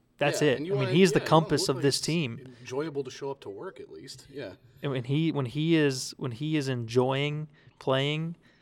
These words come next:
Speaker 1: it's usually when they're winning.
Speaker 2: Yeah.
Speaker 1: Then it's a different, it's a different, there's a different step in this team.
Speaker 2: Yeah. Well, let me ask you this, Mike. You put this on the dock. Did you enjoy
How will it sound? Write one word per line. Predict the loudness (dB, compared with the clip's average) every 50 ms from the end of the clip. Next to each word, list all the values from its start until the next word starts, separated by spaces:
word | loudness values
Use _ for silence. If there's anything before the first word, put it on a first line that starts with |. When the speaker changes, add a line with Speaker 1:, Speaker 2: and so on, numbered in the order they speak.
| _ _ _ _ _ _ _ _ _ _
Speaker 1:
it's | -6 -2
usually | 0 0 2 2 0
when | 0 -2 -4
they're | -4 -4 -4
winning. | -4 -2 -2 -2 -2 -2 -4 -6 -10 _ -20 -20 _ -20
Speaker 2:
Yeah. | -20 -18 -10 -4
Speaker 1:
Then | -2 0 2
it's | 2 0 0 0
a | -2
different, | -2 0 -2 -2 -2 -2 -2 -2 -2 -2 -4 _ _ _
it's | -8 -8 -6 -6
a | -6
different, | -4 -2 -4 -4 -2 -4 -4 -4 -4 -8 -8
there's | -8 -8 -6 -4
a | -2
different | -2 -2 -4 -4 -6 -6
step | -2 0 0 0 0 -2
in | -6
this | -6 -6 -8 -8
team. | -8 -8 -8 -8 -10 -14 _ _ _ _ -20 -20 -20
Speaker 2:
Yeah. | -20 -20 -20 -20 _ _ _ _ _ _ _ _ -12
Well, | -10 -10 -10 -10
let | -10 -8
me | -6 -6 -4
ask | -4 -6 -8 -8 -10
you | -8
this, | -8 -8 -10 -10
Mike. | -12 -14 -12 -14
You | -14
put | -14 -14 -14
this | -14 -14 -16
on | -16 -16
the | -16 -14
dock. | -12 -12 -12 -12 -14
Did | -16 -18 -14 -10
you | -8 -6
enjoy | -6 -6 -8 -8 -8 -8 -6 -6 -6 -6 -8 -8